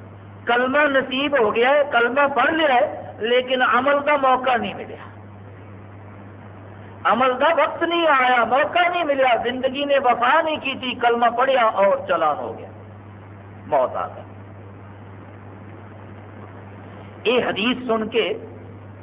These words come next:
تے سانو دلیر نہیں ہو جانا چاہیے کہ مرن تو پہلے کلمہ پڑھ لو تے سارا کچھ ہی ٹھیک ہو جاتا ہے۔ یہ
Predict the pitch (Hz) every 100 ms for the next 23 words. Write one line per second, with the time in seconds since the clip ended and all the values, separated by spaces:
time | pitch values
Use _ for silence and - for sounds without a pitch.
0 | - - - 202 202 202 233 214 202 208
1 | 220 240 247 311 233 190 185 180 175 175
2 | 156 139 107 - - - - - - -
3 | - 139 143 156 156 156 170 180 175 165
4 | 170 180 175 208 185 165 160 139 113 143
5 | 151 156 160 165 160 160 151 147 120 123
6 | 127 - - - - - - - - -
7 | 135